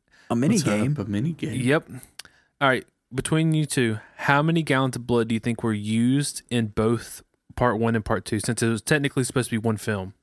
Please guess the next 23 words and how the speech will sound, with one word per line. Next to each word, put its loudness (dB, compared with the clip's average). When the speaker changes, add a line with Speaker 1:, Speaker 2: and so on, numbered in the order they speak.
Speaker 2:
Oh, 6
and 0
Speaker 1:
Oh, -4
Speaker 2:
both? 4
Speaker 1:
shit. -4
Speaker 2:
Well, 4
I 4
Speaker 1:
I 2
Speaker 2:
haven't 2
Speaker 1:
haven't 2
even 4
Speaker 2:
seen 4
the 4
Speaker 1:
seen 4
the 4
Speaker 2:
second 2
Speaker 1:
second 2
one. 2
I 2
Speaker 2:
one. 2
Speaker 1:
don't 4
know. 4
Speaker 2:
Yeah. -20